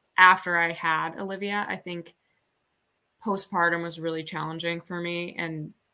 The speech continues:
six months after I had Olivia, I was like, "All right, I'm gonna do this and I'm gonna do it right." And it just looks so different. I'm not out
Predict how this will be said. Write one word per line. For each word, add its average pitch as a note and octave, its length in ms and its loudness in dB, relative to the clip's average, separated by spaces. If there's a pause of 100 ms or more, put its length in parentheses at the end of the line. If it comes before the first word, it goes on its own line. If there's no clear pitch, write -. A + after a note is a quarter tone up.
six - 460 6
months E3+ 320 -2
after E3 300 -2
I E3 40 -6
had D#3 200 -2
Olivia, D#3+ 400 -2
I E3 180 0
was D#3+ 140 -4
like, D#3+ 220 -8 (680)
"All F3 80 4
right, E3 260 2
I'm E3+ 140 0
gonna E3 160 -2
do D#3+ 160 -4
this E3 260 2
and E3 80 -4
I'm D#3+ 80 -4
gonna D#3+ 120 -6
do D#3 180 -4
it C3+ 60 -6
right." D3+ 440 -4 (720)
And E3 340 -4 (840)
it F3 160 2
just E3 220 2
looks D#3+ 180 2
so D3+ 160 2
different. C#3+ 480 -4 (240)
I'm F3+ 180 2
not E3+ 340 10
out D3+ 420 10